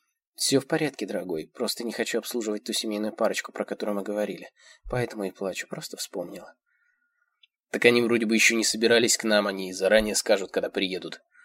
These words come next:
Он смотрит на меня непонимающим взглядом. «Ну, ничего, ничего, не обращай внимания, всё супер». Вытираю слёзы. «Я в порядке, честно». «Ну, если ты в порядке, тогда, может быть...» Он хитро смотрит на меня, и я знаю, что он хочет.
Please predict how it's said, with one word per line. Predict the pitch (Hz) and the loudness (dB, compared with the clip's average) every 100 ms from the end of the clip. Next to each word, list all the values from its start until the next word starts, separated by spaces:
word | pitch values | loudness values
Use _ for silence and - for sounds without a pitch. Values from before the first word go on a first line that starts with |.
| - _ _ - | -20 _ _ -8
Он | 117 | -4
смотрит | - 113 110 98 | -2 -2 -2 -4
на | 101 | -6
меня | 101 98 | -4 -6
непонимающим | 95 104 104 101 92 101 | -6 -6 -4 -4 -2 -2
взглядом. | 98 113 98 98 101 - _ | -2 2 2 2 -8 -14 _
«Ну, | 147 120 | -4 -2
ничего, | 107 120 | 2 0
ничего, | 113 101 120 107 | 0 -2 -2 0
не | 98 | 0
обращай | 117 - 117 | 2 2 2
внимания, | 117 113 98 | 0 -2 -2
всё | - 143 | -2 -2
супер». | - 131 92 - - - - - | 0 0 -2 -8 -14 -20 -16 -4
Вытираю | 120 113 110 | 0 2 2
слёзы. | - 98 92 | 0 -6 -2
«Я | 117 | -2
в | 135 | 2
порядке, | 165 156 104 - | 2 2 0 -4
честно». | - 123 - - _ _ _ _ _ _ _ | -2 -2 -4 -10 _ _ _ _ _ _ _
«Ну, | - 110 120 | -2 0 2
если | 113 110 107 | 4 2 0
ты | 104 | -4
в | - | -2
порядке, | - 117 147 - - | 4 8 8 6 -2
тогда, | 101 101 104 | -2 0 0
может | 107 104 | 0 -2
быть...» | 98 92 - - - - _ _ - | -2 -2 -2 -4 -8 -20 _ _ -12
Он | 107 | -8
хитро | - 107 - | -4 -4 -4
смотрит | - 113 110 104 | -2 -2 -2 -2
на | 104 | -2
меня, | 107 107 | 0 0
и | 107 | 0
я | 104 | -2
знаю, | 110 101 | -2 -2
что | - 104 | -2 -4
он | |
хочет. | 98 107 92 - - | -4 -4 -4 -6 -12